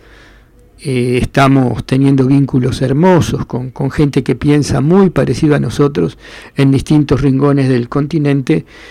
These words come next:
y en distintos rincones del planeta. Y desde luego Radio Centenario es un elemento extraordinario para este intercambio con los pueblos que luchan,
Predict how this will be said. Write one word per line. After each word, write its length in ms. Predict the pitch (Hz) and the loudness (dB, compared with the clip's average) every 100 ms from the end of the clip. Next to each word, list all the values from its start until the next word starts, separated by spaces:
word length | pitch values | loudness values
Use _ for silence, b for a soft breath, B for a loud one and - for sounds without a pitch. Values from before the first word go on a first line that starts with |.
| B - | B 0
y 80 | |
en 80 | 139 | 2
distintos 400 | 135 - 135 139 | 2 2 0 2
rincones 440 | 135 127 135 135 123 | 0 -2 -2 -2 -2
del 120 | 120 | -2
planeta. 520 | 127 127 127 123 - _ - | -4 -4 -10 -12 -18 _ -4
Y 80 | 165 | 0
desde 240 | 160 175 | 4 4
luego 260 | 180 190 185 | 6 6 6
Radio 160 | 180 | 4
Centenario 680 | 160 180 160 151 160 156 151 b b b b b b _ _ _ - | 2 -2 0 2 4 4 2 b b b b b b _ _ _ -4
es 220 | 135 - | -2 2
un 80 | 143 | 2
elemento 520 | 139 131 143 139 120 | 2 2 2 0 0
extraordinario 1080 | - - 131 123 135 151 175 160 131 123 | -2 0 2 4 4 4 6 6 4 2
para 180 | 123 131 | 2 -2
este 180 | 123 - | -2 0
intercambio 800 | 135 127 131 - 123 120 120 120 b b b | -2 -2 -6 -4 -4 -2 -4 -6 b b b
con 160 | 139 135 | 0 2
los 140 | 135 | 2
pueblos 340 | 143 131 135 | 0 0 0
que 140 | - 135 | 2 2
luchan, 500 | 135 123 - 131 | 2 0 -4 -6